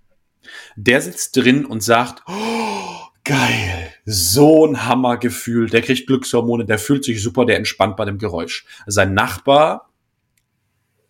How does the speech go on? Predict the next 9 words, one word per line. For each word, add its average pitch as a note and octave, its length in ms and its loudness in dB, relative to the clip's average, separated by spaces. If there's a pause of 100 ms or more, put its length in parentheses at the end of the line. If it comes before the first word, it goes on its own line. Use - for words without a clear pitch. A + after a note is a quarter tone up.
geht B2 160 0
völlig A2+ 280 -2
an A2 80 -6
die G#2 140 -6
Decke, - 380 -6 (240)
wird G2+ 240 -4
wütend, C#3+ 340 -2
wird - 140 -6
gestresst. - 600 -4